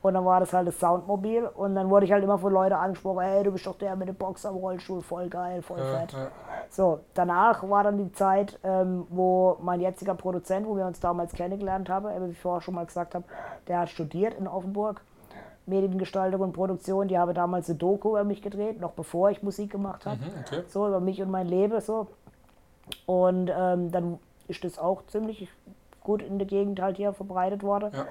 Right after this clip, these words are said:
Speaker 1: Und dann wurde ich von vielen Leuten angesprochen, so auf die Doku,
Speaker 2: Mhm.
Speaker 1: so, dass sie das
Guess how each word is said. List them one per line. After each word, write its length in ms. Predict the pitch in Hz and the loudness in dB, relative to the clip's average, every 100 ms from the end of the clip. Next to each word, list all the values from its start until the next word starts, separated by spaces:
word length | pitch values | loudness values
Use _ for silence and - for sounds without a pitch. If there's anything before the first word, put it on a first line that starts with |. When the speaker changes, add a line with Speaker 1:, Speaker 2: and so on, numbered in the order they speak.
| - - - - | -10 -12 -14 -6
Speaker 1:
Und 360 | - 196 196 190 | 8 10 10 6
dann 100 | 190 | 8
wurde 160 | 202 196 | 8 8
ich 80 | |
von 220 | - 196 180 | 2 -2 2
vielen 260 | 196 196 | 2 6
Leuten 200 | 196 190 | 6 6
angesprochen, 640 | 180 180 190 - - 180 180 | 2 0 -2 -2 2 2 2
so 160 | 190 | 2
auf 200 | 185 180 | 2 2
die 120 | - 151 | -2 0
Doku, 500 | 170 190 226 254 233 - | 2 2 0 -4 -8 -12
Speaker 2:
Mhm. 200 | 127 175 - - | -10 -10 -14 -20
Speaker 1:
so, 220 | - 214 226 | -4 0 0
dass 160 | 202 | -2
sie 60 | 185 | -4
das 160 | 190 | -4